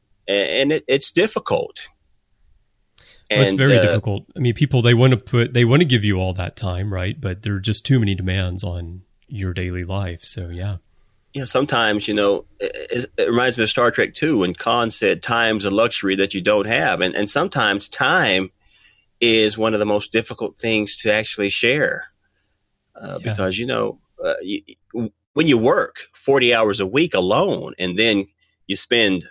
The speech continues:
Speaker 1: uh, four, five, nine hours filming, you know, that's, that's takes its
Speaker 2: Right.
Speaker 1: toll.
Speaker 2: Definitely. I always,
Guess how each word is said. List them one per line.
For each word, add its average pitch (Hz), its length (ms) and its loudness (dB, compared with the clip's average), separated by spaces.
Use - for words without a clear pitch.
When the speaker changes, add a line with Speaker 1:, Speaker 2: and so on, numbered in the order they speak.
Speaker 1:
uh, 87 120 -8
four, 127 300 0
five, 107 500 0
nine 110 320 0
hours 110 320 0
filming, 139 460 0
you 85 80 -2
know, 87 140 -2
that's, 120 400 -2
that's - 340 -12
takes 151 240 -2
its 104 140 0
Speaker 2:
Right. 104 80 2
Speaker 1:
toll. 110 440 0
Speaker 2:
Definitely. 107 560 -6
I 123 180 4
always, 127 220 4